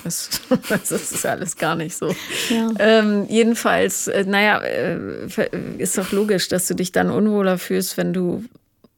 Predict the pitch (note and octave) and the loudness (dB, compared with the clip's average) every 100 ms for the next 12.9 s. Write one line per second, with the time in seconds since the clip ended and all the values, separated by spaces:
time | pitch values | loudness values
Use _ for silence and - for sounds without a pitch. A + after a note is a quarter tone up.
0 | _ - - F#3+ - F#3+ G3 G3+ - - | _ -4 -2 -2 -2 0 0 -2 -4 -4
1 | E3+ F#3 G3 - G#3 - - E3+ - F#3 | -2 -4 -6 -6 -6 -6 -6 -8 -6 -4
2 | F3 - F3 E3 E3+ F3 F3 - - E3+ | -4 -4 -4 -2 -4 -4 -6 -8 -8 -8
3 | - - _ _ - - - - _ - | -10 -14 _ _ -20 -20 -20 -20 _ -4
4 | F3 F3 E3 - - E3+ - - - - | -2 -2 -4 -4 -4 -4 -4 -8 -10 -10
5 | - - - - - E3+ F3+ F3 E3+ E3+ | -12 -12 -8 -8 -6 -4 -2 -2 -2 -4
6 | E3+ F#3+ F#3 F3+ F3 F3+ - E3+ - G#3 | -4 -2 -4 -4 -6 -6 -6 -6 -4 -6
7 | G#3 - F#3 C4 - B3+ A3 G3+ - _ | -6 -10 -4 -4 4 4 4 -4 -18 _
8 | _ - F#3 - F3 - - - E3+ E3+ | _ -12 -8 -8 -8 -10 -12 -8 -6 -6
9 | - D#3 D#3+ D#3+ E3 F3+ D#3 - - - | -6 -8 -6 -8 -8 -10 -12 -14 -16 -14
10 | - G3+ F#3+ - E3+ E3+ F#3 G3+ - F#3+ | -2 -2 -2 -2 0 0 0 -2 -4 -4
11 | G#3 G3+ - - - F#3 G#3 G3+ F3 F3 | -2 -4 -6 -10 -2 0 2 2 0 0
12 | E3+ E3+ F3 G3+ G3+ F3 E3+ F3 E3+ | -2 -4 -4 -4 -4 -4 -4 -4 -4